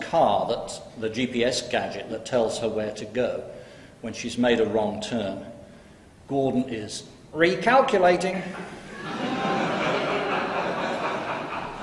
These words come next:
But of, but of course, what I really want to know is, since I was right and he was wrong,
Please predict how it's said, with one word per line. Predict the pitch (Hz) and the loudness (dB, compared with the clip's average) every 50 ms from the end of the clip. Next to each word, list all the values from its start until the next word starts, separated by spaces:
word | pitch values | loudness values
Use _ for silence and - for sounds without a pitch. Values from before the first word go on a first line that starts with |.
| - - - - - - - - - - | -8 -8 -8 -10 -8 -8 -8 -8 -2 6
But | - 196 214 | 8 8 10
of, | 214 - - - - - - - - | 8 6 4 2 0 0 -2 0 2
but | 185 175 | 4 4
of | - - - | 4 8 10
course, | 220 233 202 - - | 12 12 12 12 10
what | 214 214 | 10 12
I | 190 175 156 151 | 12 12 10 12
really | 196 277 277 277 | 10 10 10 10
want | - 156 139 135 | 8 6 6 6
to | 131 | 8
know | 135 135 147 | 10 10 10
is, | 165 - | 10 10
since | - 160 143 | 8 6 8
I | 196 202 190 | 10 10 10
was | 156 143 123 | 10 8 6
right | 123 135 165 175 180 175 175 - | 8 10 10 10 10 10 6 4
and | 139 123 | 2 2
he | 139 170 160 | 4 2 2
was | 135 127 117 101 | 4 2 0 0
wrong, | 117 120 165 240 226 135 107 - - - | 0 2 6 8 8 8 6 4 2 0